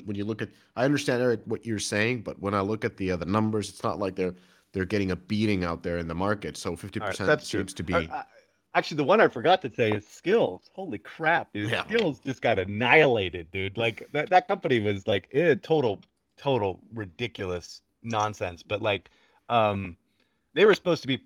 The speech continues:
Speaker 2: break even this year in terms of, uh, earnings. They're not even gonna get close, you know, or, like, down, like, minus fourteen or something. But anyway, uh, yeah, that stock has just gotten crushed. I will tell you in a minute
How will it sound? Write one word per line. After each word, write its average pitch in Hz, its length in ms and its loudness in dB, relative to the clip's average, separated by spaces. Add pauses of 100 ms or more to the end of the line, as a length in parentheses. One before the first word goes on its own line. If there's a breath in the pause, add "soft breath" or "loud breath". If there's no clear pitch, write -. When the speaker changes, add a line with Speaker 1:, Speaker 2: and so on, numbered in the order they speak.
(100)
Speaker 2:
break 147 240 2
even 147 320 0
this 104 180 -6
year 98 200 0
in 95 60 -6
terms 113 280 -4
of, 92 200 -4
uh, 92 240 0
earnings. 120 400 0
They're 139 160 -6
not 139 140 2
even 104 120 -2
gonna 101 100 -2
get 95 260 -10
close, 131 540 -2
you 95 80 -14
know, 95 180 -4
or, 107 120 0
like, 98 200 0
down, 117 340 -2
like, 104 200 -8
minus 107 340 -4
fourteen 117 420 -6
or 104 40 -8
something. 90 360 -8 (220)
But 131 120 0
anyway, 113 300 6 (340)
uh, 104 380 2
yeah, 104 120 0
that 131 200 4
stock 95 300 -4
has 85 120 -20
just 90 220 -14
gotten 85 320 -8
crushed. - 640 -2 (320)
I 101 60 -2
will 90 120 -6
tell 98 180 -4
you 92 100 -2
in 87 80 -6
a 87 40 -6
minute 104 280 -4